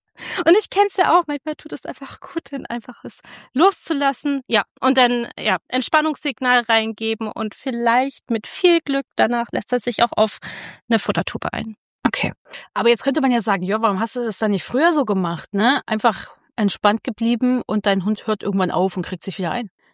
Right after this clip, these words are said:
Speaker 2: Was ist der Unterschied? <laughs>
Speaker 1: <laughs> Weil, weil er nicht wieder aufgehört hätte. Und auch überhaupt gar keine Möglichkeit gehabt hätte, irgendwas anzunehmen. Also der hat mich nicht gehört,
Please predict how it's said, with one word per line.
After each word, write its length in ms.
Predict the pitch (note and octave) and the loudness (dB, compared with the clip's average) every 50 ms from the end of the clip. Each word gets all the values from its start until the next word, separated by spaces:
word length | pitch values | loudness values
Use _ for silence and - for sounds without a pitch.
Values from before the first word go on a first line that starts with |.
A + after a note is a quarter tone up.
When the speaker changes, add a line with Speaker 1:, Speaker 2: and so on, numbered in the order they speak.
| _ _ | _ _
Speaker 2:
Was 180 | _ G3+ - - | _ -4 -4 -4
ist 140 | F#3 - - | -8 -6 -6
der 100 | - - | -2 2
Unterschied? 640 | G#3+ B3 C4+ - A#3+ - - - G#3 G3 F#3 - - _ _ | 2 2 4 4 2 0 2 0 -2 -2 -2 -4 -12 _ _
<laughs> 60 | - - - - - - - - - - - - | -8 -8 -8 -12 -14 -14 -14 -16 -18 -18 -8 0
Speaker 1:
<laughs> 520 | - A#4+ B4+ C#5 C#5+ A4+ A4 - - - - | 2 2 4 4 4 4 4 2 0 -6 -8
Weil, 360 | C#4+ - - - E4 - C4 - - - C#5+ D#5 C5 - - | -8 -6 -2 -2 -2 -2 -2 -6 -8 -4 2 2 2 2 4
weil 180 | C4 B3+ A#3+ | 2 4 4
er 100 | B3+ B3+ | 4 4
nicht 260 | C4+ D4 C#4+ - - | 2 0 -2 -4 -6
wieder 220 | - A3 B3 A#3 - | -2 0 2 2 4
aufgehört 580 | A#3 B3 - - - A#3 A3+ A3 G#3+ A3 - | 2 0 -2 -4 -6 -4 -4 -4 -6 -6 -8
hätte. 340 | B3+ A#3 G#3+ - B3 B3+ C4+ C#4 _ _ _ _ _ _ _ | -10 -10 -10 -10 -10 -12 -12 -12 _ _ _ _ _ _ _
Und 300 | - B3 B3 B3+ B3 A3 - | 0 2 2 2 2 0 0
auch 260 | - A#3+ A#3+ A#3 - - | 2 2 2 2 0 -4
überhaupt 400 | A#3 A3+ A#3+ A#3 A#3+ A3 - _ | -4 -2 2 2 2 0 0 _
gar 160 | - A3+ A3 | 0 0 0
keine 240 | - - B3 A3+ A#3 | 0 -2 -4 -2 -2
Möglichkeit 580 | A#3 A3+ - - G#3+ - - - A3+ G#3+ G#3 - _ - - - | -2 -4 -6 -8 -12 -10 -2 0 0 0 0 -2 _ -20 -12 -10
gehabt 320 | A3+ G#3 G#3+ G#3+ - - | -4 -4 -4 -4 -4 -10
hätte, 200 | A3+ - D#4+ - - - | -8 -8 -8 -8 -4 0
irgendwas 680 | D#4 C#4+ C4 G#3 A#3+ G#3 G3 G3 F#3+ F#3+ - - - - _ _ | 0 0 2 0 -2 -4 -2 -4 -4 -4 -6 -10 -16 -18 _ _
anzunehmen. 580 | A3+ A3+ A3+ - - - - G3 G3 G3+ G3 | -2 -2 -2 -4 -6 -8 -6 -4 -4 -2 -2
Also 180 | G3+ G#3+ G#3 A3 - - - - - _ | -2 -2 -2 -4 -8 -10 -16 -20 -2 _
der 140 | C#4 B3 A#3+ | 2 4 4
hat 120 | C#4+ B3+ | 4 4
mich 160 | D4+ C4+ - - | 4 4 4 4
nicht 200 | C4+ - - - | 2 2 4 4
gehört, 580 | B3 A#3+ G#3+ C4 B3 A3+ G#3 G#3 - - - | 2 4 6 6 6 6 6 4 2 -4 -14